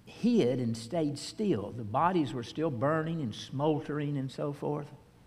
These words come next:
and him laying under the pile. He hid there,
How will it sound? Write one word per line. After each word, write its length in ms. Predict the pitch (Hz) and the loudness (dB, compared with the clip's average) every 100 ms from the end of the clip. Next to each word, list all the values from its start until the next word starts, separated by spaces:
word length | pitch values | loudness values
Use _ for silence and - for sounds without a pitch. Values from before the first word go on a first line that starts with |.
| - - - - - - | -20 -20 -20 -20 -20 -10
and 100 | 110 | -4
him 220 | 135 123 | -2 2
laying 240 | 135 131 | 2 2
under 160 | 131 127 | 2 0
the 80 | 117 | 0
pile. 420 | 131 113 101 - - - - - - - - - - - - - - - - - - - - - - - - - - - - - - - - - - - - - | 2 2 0 -8 -16 -20 -20 -20 -20 -20 -20 -20 -20 -20 -20 -20 -20 -20 -20 -20 -20 -20 -20 -20 -20 -20 -20 -20 -20 -20 -20 -20 -20 -20 -20 -20 -20 -20 -20 -20
He 340 | - 175 139 - - - | 0 4 4 0 -8 -18
hid 400 | - 190 220 180 | -2 6 6 6
there, 480 | 123 110 113 123 | 2 4 4 2